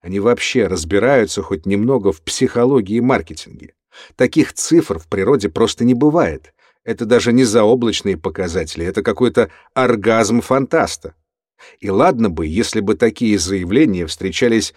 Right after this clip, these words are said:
в материалах для би ту си. Есть, есть процент людей, пусть и небольшой, которые поверят в эту клюкву. Но вот писать подобное в би ту би текстах — преступление против своей компании.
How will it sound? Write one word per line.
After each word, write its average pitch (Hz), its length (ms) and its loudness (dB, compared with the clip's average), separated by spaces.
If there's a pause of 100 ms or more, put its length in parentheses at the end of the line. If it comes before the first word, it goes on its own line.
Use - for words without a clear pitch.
(200)
в 104 80 -6
материалах 117 640 2
для 104 340 0
би 104 240 -2
ту 120 160 -2
си. - 420 -8 (460)
Есть, 110 720 2
есть 139 460 2
процент 120 420 0
людей, 107 360 2
пусть 120 260 -4
и - 20 -4
небольшой, 110 580 0
которые 120 360 0
поверят 117 600 2
в 92 60 -8
эту 87 200 -6
клюкву. 76 520 -12 (320)
Но 107 140 -6
вот 117 200 0
писать 117 600 0
подобное 92 640 -2
в 85 140 -10
би 117 200 0
ту 110 160 -6
би 123 260 -2
текстах — 107 600 -2 (280)
преступление 127 760 0
против 117 320 0
своей 110 320 0
компании. 92 720 -6